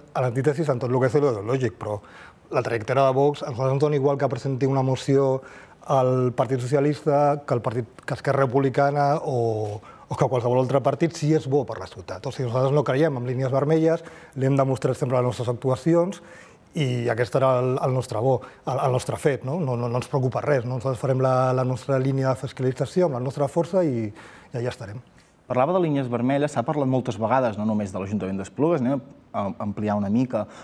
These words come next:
Speaker 2: a la comarca, als municipis d'aquí al costat, de que moltes vegades els partits diuen: «La línia vermella és, és el partit de Vox, la línia vermella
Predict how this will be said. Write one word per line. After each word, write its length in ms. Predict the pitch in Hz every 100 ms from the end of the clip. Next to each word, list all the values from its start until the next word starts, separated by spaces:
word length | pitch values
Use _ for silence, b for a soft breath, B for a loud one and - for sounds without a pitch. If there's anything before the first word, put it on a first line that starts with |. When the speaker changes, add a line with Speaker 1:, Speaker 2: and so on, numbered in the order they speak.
| B
Speaker 2:
a 120 | 107
la 80 | 104
comarca, 400 | 101 104 123 117
als 80 | 113
municipis 380 | 113 101 113 110
d'aquí 160 | 107
al 80 | 107
costat, 380 | - 104 131 - B B -
de 160 | 110
que 220 | 104 110 107
moltes 320 | 113 123 139
vegades 240 | 131 131
els 80 | 123
partits 360 | - 104 113 104
diuen: 240 | 113 107 107
«La 80 |
línia 240 | 113 131 127
vermella 460 | 123 135 165 180 -
és, 220 | 110 110 -
és 100 | 107
el 80 | 104
partit 300 | 104 104 107
de 80 | 98
Vox, 300 | 139 180 170
la 80 | 110
línia 180 | 107 107
vermella 320 | 107 110 113